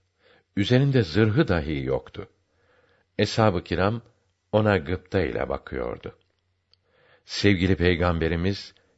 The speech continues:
kendi mübarek zırhını çıkarıp Hazreti Ali'yi giydirdiler. Kılıcını ona kuşattılar.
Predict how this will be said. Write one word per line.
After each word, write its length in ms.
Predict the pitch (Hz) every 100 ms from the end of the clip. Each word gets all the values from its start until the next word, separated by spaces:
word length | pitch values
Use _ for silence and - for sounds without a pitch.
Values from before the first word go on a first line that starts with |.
| _ -
kendi 400 | 120 113 107 113
mübarek 580 | 90 80 82 80 92
zırhını 460 | - 80 67 78 65
çıkarıp 680 | - - 92 90 101 - _ _ _ _ _ _ _
Hazreti 520 | - 113 98 117 98
Ali'yi 480 | 90 76 78 76 73
giydirdiler. 800 | 73 71 65 67 - 65 60 - _ _ _ _ _
Kılıcını 520 | - 127 117 95 107 92
ona 280 | 80 78
kuşattılar. 840 | - 69 - 62 - 71 60 64